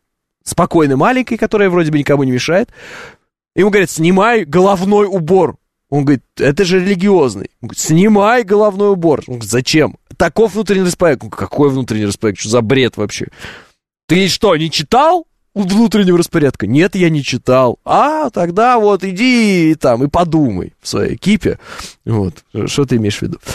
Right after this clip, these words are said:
Ладно, все равно девяносто один процент радиослушателей говорит, что они в этом антисемитизма не видят, девять процентов видят в этом антисемитизм. Я думаю, здесь принципиальность преподавателя связана, э, с тем, что он, скорее всего, вообще атеист.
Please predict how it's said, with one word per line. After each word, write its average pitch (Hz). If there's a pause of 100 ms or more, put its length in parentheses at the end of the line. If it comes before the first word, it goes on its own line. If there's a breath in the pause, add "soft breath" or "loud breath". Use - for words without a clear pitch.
(220 loud breath)
Ладно, 190
все 202
равно 240
девяносто 208
один 208
процент 202
радиослушателей 170
говорит, 151
что 160
они 160
в 147
этом 151
антисемитизма 143
не 143
видят, 214
девять 160
процентов 147
видят 139
в 139
этом 147
антисемитизм. 123 (280 loud breath)
Я 220
думаю, 233
здесь 196
принципиальность 190
преподавателя 151
связана, 127
э, -
с -
тем, 160
что 139
он, 127
скорее 143
всего, 135
вообще 123
атеист. 165